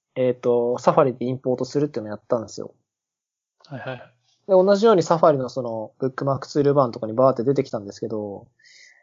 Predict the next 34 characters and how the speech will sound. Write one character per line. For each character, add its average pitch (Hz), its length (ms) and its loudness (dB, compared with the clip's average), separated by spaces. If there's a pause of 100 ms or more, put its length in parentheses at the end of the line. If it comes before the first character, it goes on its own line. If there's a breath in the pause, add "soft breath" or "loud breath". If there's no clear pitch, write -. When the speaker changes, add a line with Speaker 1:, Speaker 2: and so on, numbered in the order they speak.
(400 soft breath)
Speaker 1:
あ 113 220 -2
の、 104 300 -6
全 233 240 8
部、 117 260 2 (600)
そ - 160 -8
の 117 80 -4
ブ 139 120 6
ラ 151 120 6
ン 151 80 -2
ク、 165 220 0 (560 soft breath)
ア 131 100 -2
イ 160 60 2
コ 170 100 2
ン 165 40 2
が 160 60 0
表 143 100 0
示 156 240 0
さ 147 120 2
れ 151 100 2
な 156 120 0
い 151 40 -2
状 147 200 2
態 143 180 4
で 143 60 -2
初 143 240 -2
め 139 140 -2
イ 143 40 0
ン 143 60 -6
ポ 147 160 2
ー - 20 -4
ト 113 80 -6
さ 104 160 -10
れ 107 80 -8
て、 117 600 -2